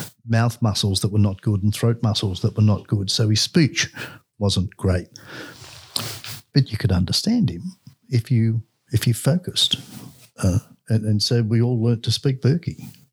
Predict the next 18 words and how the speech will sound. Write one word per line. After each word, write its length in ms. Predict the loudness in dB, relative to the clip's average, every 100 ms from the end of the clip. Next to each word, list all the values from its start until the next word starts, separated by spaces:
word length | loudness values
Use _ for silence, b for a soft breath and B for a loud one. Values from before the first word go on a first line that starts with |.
| 0
and, 200 | 2 2
uh, 100 | 0 0
he 140 | 0
would, 220 | 2 2 -2 _ _ -8
he 120 | 0
would 240 | 2 2 -2 _ B B B -16 -4
want 280 | 0 0 0
to 80 | 0
share 440 | 0 0 2 2
his 260 | 2 0 2
knowledge. 440 | 2 2 0 -2
So 140 | 0 0
if 120 | 0
he 60 | -2
could 160 | -2
have 260 | -2 -2 0
normal 420 | 2 2 2 0
speech, 540 | -2 0 2 0 -4